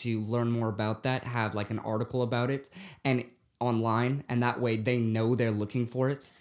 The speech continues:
instead of not knowing. And the, the, the second thing, on both of those things, it needs,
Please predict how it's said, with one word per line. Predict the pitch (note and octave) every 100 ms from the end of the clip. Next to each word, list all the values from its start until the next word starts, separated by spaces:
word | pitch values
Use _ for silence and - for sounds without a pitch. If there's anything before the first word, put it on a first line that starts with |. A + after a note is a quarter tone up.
| -
instead | B2+ - C3+ A#2+
of | A#2
not | A#2+ A#2
knowing. | A#2+ A#2+ B2 -
And | B2+ C3 C3+ -
the, | B2+ C3+ A#2+ A#2+
the, | C3
the | A2+ A2
second | - C3+ D3 C3+
thing, | E3 E3+ E3+ - -
on | C3 A#2+
both | B2+ C3+
of | D#3+
those | D3+ D3 -
things, | B2+ A2 G#2+ - -
it | A#2+ - -
needs, | B2+ C3 C3 C3 A#2+ - -